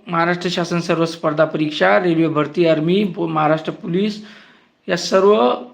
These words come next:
भरतीसाठी मोफत ऑनलाइन मार्गदर्शन असेल आपल्याकडून आणि मोफत पीडीएफ मटेरियल पण देण्यात येईल. चला, मुलांचे झोपले, झोपले,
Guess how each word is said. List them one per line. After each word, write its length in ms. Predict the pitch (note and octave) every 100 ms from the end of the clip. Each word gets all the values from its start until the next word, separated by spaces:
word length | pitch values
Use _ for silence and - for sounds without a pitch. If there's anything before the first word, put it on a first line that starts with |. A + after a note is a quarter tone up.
| -
भरतीसाठी 680 | E3+ E3 F#3 F3+ E3+ G3+ A#3
मोफत 600 | F#3+ F3+ F3 G#3+ G#3+ F#3+
ऑनलाइन 340 | E3+ F3 F3
मार्गदर्शन 640 | E3 D#3+ E3 D#3+ D#3+ E3+
असेल 240 | D#3 - D#3
आपल्याकडून 540 | D3+ D#3+ - F3 G3+
आणि 120 | F3
मोफत 380 | E3+ D#3 - G#3+ - - _ _ _ _ _ _ _ _ -
पीडीएफ 280 | A3 F#3 G3 G3
मटेरियल 440 | F3 F#3 E3+ E3+
पण 240 | F3 G#3+ A#3+ -
देण्यात 340 | E3 D#3+ E3 E3 E3
येईल. 280 | C#3+ C3+ - - _ _ _ _ _ _ -
चला, 320 | F3 C#3+ - -
मुलांचे 440 | F#3 G3 G#3+ A3+
झोपले, 420 | G#3 F3+ F3+ G3+ G3+ G#3 - _ - E3+
झोपले, 400 | E3 F3 F#3 G3+